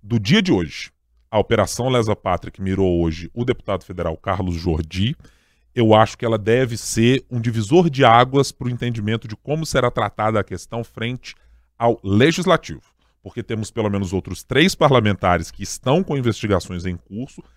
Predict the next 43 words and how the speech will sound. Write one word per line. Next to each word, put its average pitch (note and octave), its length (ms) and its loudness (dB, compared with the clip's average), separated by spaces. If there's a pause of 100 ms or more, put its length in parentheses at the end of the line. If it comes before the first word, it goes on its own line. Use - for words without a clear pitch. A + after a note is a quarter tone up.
(200)
e A2+ 80 -10
muitas C#3+ 360 4
delas F#2 280 0
prontas E3 420 -6
pra - 160 -6
serem A2 280 -4
decididas A2+ 520 -10
pelo A#2 160 -4
ministro F#2 380 -6
Alexandre E2+ 400 -8
de F#2 80 -18
Moraes E2+ 300 -6
sobre F2+ 280 -12 (260)
eventuais G#2+ 440 0
participações F#2+ 720 -4
deles, F2 440 0 (360)
eh, F2+ 200 -12
de E2+ 160 -14
organização, G2 760 -2
de F#2+ 140 -10
incitação, G2+ 720 -14
de F#2+ 120 -8
apoio F#2+ 380 -2
dos F2 220 -8
atos E2+ 260 -6
de E2+ 100 -18
oito E2+ 200 -8
de F2 100 -16
janeiro E2 360 -8 (280)
de - 80 -20
dois F2+ 220 -4
mil F2 160 -6
e - 20 -12
vinte E2+ 200 -14
e - 40 -20
três. A2+ 340 -2 (360)
E C#3 60 4
algumas C3+ 280 4
reações B2 420 0
já B2 60 -4
começaram A#2+ 480 -2
a A2+ 60 -2
pipocar, A2 720 -2